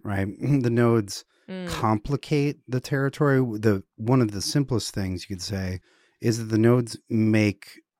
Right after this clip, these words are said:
Speaker 1: clarity difficult, because the very reason we calculate nodes and what they show are when eclipses happen.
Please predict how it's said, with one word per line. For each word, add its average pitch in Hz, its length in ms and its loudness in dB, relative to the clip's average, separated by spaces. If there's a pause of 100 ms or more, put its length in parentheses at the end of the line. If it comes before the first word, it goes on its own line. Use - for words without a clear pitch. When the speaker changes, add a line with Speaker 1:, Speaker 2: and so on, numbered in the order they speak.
(200)
Speaker 1:
clarity 123 560 4
difficult, 87 560 -10 (180)
because 101 640 -2 (340)
the - 80 -18
very 107 220 2
reason 107 540 2
we 95 180 0
calculate 107 640 -2 (240)
nodes 92 460 -4
and 95 120 -4
what 95 140 -4
they 92 120 -8
show 143 340 0
are 104 120 2
when 95 160 -2
eclipses - 540 -6
happen. 87 460 -14